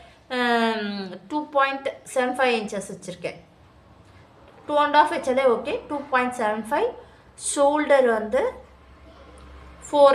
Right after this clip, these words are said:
இன்ச்சஸ் வச்சிருக்கேன். ஷோல்டர் ஃபோர் இன்ச், டோட்டல் சிக்ஸ் பாயிண்ட் செவன் ஃபைவ் இன்ச்சஸ். நான் கொஞ்சம் சேர்த்து எக்ஸஸாக வச்சிருக்கேன். Uh, six point seven inches.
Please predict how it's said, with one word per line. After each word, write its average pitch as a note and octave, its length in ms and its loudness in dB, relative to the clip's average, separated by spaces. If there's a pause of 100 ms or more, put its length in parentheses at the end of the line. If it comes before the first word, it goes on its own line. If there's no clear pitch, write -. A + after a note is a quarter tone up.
இன்ச்சஸ் B3 320 -4
வச்சிருக்கேன். E3 460 -8 (3250)
ஷோல்டர் B3 460 2 (840)
ஃபோர் A#3+ 280 6
இன்ச், E3 520 -4 (120)
டோட்டல் A#3+ 400 -2 (380)
சிக்ஸ் - 420 -8
பாயிண்ட் D4+ 300 -2 (1000)
செவன் - 20 -4
ஃபைவ் G#3+ 440 0
இன்ச்சஸ். - 360 -8
நான் B3 200 -4 (800)
கொஞ்சம் D#4 320 -6
சேர்த்து B3 360 0
எக்ஸஸாக A3 340 -10
வச்சிருக்கேன். A3+ 460 -8 (520)
Uh, G#3 400 6
six C#4+ 240 -8
point D#4 260 -4
seven G#3+ 320 -2
inches. G3 360 -6